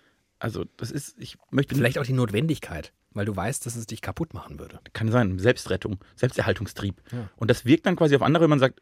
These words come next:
Speaker 1: „Nee, mach ich nicht, hab ich, hab ich keine Lust. Tschüss.“
Speaker 2: Arrogant.
Speaker 1: Wirkt sehr arrogant und,
Speaker 2: Ja.
Speaker 1: äh, man, man denkt immer, „Der hat ein Riesenego, das ist ein riesenarroganter Typ.“ Aber es ist wirkt-, also das, ich verstehe, dass das so wirkt, aber es geht echt nur darum, ich will das nicht machen, weil das, das wird mich jetzt vier Tage meines Lebens kosten und ich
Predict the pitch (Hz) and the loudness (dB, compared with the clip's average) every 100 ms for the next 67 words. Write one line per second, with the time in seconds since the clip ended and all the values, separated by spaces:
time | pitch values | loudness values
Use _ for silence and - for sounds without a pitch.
0 | _ 113 113 - - 151 104 - 110 - | _ 0 2 2 2 4 4 2 -2 -2
1 | 117 120 139 131 - - 262 - 101 139 | 2 6 6 4 -2 4 6 6 2 0
2 | 95 - _ - 113 110 123 - 147 156 | -2 -8 _ -2 0 2 4 4 4 0
3 | 196 123 98 85 - 113 120 117 117 131 | 0 0 -2 -6 -8 -4 0 2 4 2
4 | 123 101 101 90 98 127 123 90 113 107 | 0 -2 0 -2 -2 -2 0 0 2 2
5 | 101 107 131 120 127 120 120 139 - - | 2 0 0 0 2 2 2 -2 -4 -12
6 | - - 120 120 123 151 - 101 104 - | -16 -2 0 0 0 0 0 -4 -8 -10
7 | - - - 156 170 104 101 113 190 - | -18 -10 0 2 2 0 0 0 -2 -4
8 | 104 - - 127 - 180 - 180 170 170 | -4 -6 -6 -8 0 0 0 2 2 2
9 | 185 _ _ _ _ - 107 113 180 165 | -2 _ _ _ _ -14 -2 2 4 2
10 | 139 123 139 208 165 135 - _ - - | 0 0 0 2 0 0 -4 _ -20 -10
11 | - 117 127 135 - 160 - 160 160 139 | 0 2 2 0 2 2 4 2 4 4
12 | 131 156 208 208 175 - | 2 2 0 -2 -4 -6